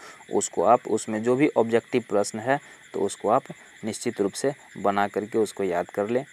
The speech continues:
उसको समझ लें। तो यहाँ पे बताया है कि focus on subjects like science, science पे आपको focus करना है, social science पे करना है और mathematics, ये तीन वो subject है। अगर इसमें आपको pass करना है इस exam में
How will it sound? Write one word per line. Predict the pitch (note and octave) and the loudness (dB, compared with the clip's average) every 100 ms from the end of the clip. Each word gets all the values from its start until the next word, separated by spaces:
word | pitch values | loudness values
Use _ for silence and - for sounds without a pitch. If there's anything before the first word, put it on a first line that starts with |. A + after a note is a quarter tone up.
| - | -12
उसको | - F#2 | -8 -6
समझ | - F#2+ F2+ F#2 | -6 -6 -6 -6
लें। | F2+ - - - - - - - - - - - - - - | -8 -10 -18 -20 -20 -20 -20 -20 -20 -20 -20 -20 -20 -20 -10
तो | A#2 | -2
यहाँ | B2 | 0
पे | - - - - A#2 | 0 -2 -6 -16 -4
बताया | A2+ B2+ C3+ | 2 6 6
है | C#3 | 6
कि | C#3+ B2 | 2 -2
focus | - A#2 C3+ B2+ | 0 2 4 4
on | B2 | 2
subjects | A#2+ A2+ A2 B2+ C#3 - | 0 0 2 4 2 -2
like | - G#2+ G2+ G#2+ | -8 0 4 4
science, | - - A#2 | 2 0 0
science | C3+ - - A#2+ B2+ - | 0 -8 0 2 2 2
पे | A#2+ | 4
आपको | A#2+ A#2+ | 4 2
focus | A2+ A#2 A#2+ - | -2 0 2 0
करना | - A#2 B2+ | 0 0 -2
है, | C3 | -4
social | - A2+ - B2+ | -2 -2 2 0
science | - A#2+ A#2+ | 2 0 0
पे | - | -4
करना | A#2 A#2 A2+ A#2 | 0 0 0 -2
है | C3 | -4
और | - G#2 | 0 0
mathematics, | G2+ G2 - G2 F2+ F#2 - | 0 -4 -4 -8 -6 -8 -4
ये | A#2+ | -4
तीन | A#2 C#3 D3+ | -4 -2 0
वो | C3+ | 0
subject | B2+ A#2 A2+ A2+ - | 2 0 0 0 0
है। | C#3 - - - - | -2 -4 -14 -20 -6
अगर | G#2+ A2 | 2 2
इसमें | G#2+ B2 A2 | 2 0 2
आपको | G#2 - G#2+ | 2 0 2
pass | A2 B2+ | 4 4
करना | - C3+ C3+ | 2 -2 -2
है | |
इस | C3 | -2
exam | C3 C3 C#3 | -2 2 2
में | D3+ B2 | 2 -2